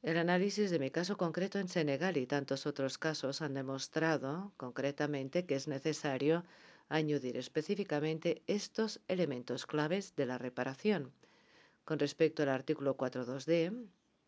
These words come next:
la inclusión de la palabra eficaz en la mención que se hace de los mecanismos no judiciales de resolución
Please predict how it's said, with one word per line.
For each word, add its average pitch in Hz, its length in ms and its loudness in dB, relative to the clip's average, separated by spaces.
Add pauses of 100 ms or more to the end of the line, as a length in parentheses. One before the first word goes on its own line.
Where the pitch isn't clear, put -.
(440)
la 151 160 2
inclusión 151 520 0
de 135 100 0
la 131 120 -2
palabra 123 440 -2
eficaz 156 720 -4 (520)
en 160 100 2
la 156 100 4
mención 151 540 2
que 151 140 2
se 139 180 0
hace 131 380 2
de 160 120 2
los 131 200 -4
mecanismos 135 680 -2
no 131 120 -4
judiciales 143 960 0 (960)
de 143 480 0
resolución 151 1300 0